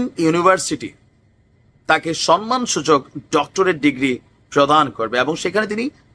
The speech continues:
বক্তব্য রাখবেন। এরপরে বেজিং থেকে, আহ, দিন শেষে সম্ভবত রাতের দিকে চীনের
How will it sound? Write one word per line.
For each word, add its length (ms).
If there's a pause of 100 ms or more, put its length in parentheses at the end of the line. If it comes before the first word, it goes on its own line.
(120)
বক্তব্য 400
রাখবেন। 300 (160)
এরপরে 300 (800)
বেজিং 380
থেকে, 300 (1160)
আহ, 300 (160)
দিন 160
শেষে 260
সম্ভবত 300
রাতের 340
দিকে 240 (460)
চীনের 400